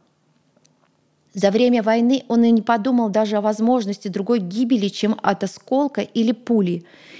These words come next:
и теперь все в нем взвилось в инстинктивном протесте против этого адского удушения петлей.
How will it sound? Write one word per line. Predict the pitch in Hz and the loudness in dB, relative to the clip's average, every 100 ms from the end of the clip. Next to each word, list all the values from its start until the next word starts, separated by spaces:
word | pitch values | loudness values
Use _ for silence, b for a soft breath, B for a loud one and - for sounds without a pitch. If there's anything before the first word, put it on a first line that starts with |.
| B | B
и | 233 | -2
теперь | 247 240 254 226 | 0 2 2 0
все | - - 285 | -4 -2 0
в | 262 | 2
нем | 233 214 | 4 2
взвилось | 170 160 170 196 262 226 - - _ B B B | 0 -2 -2 2 4 2 0 -8 _ B B B
в | 214 | 0
инстинктивном | 208 - 233 - 294 302 285 | 0 -2 -2 -2 0 2 4
протесте | 262 247 247 - 214 - 185 | 2 -2 -4 -4 -4 -4 -10
против | 190 202 202 - | -2 -2 -2 -6
этого | 226 208 190 - | -4 -2 -2 -2
адского | - 240 240 - 185 190 | 0 0 -2 -12 -10 -8
удушения | 202 190 196 - 202 175 170 | -8 -8 -8 -6 -6 -4 -8
петлей. | 175 175 180 175 170 165 | -8 -10 -6 -4 -4 -6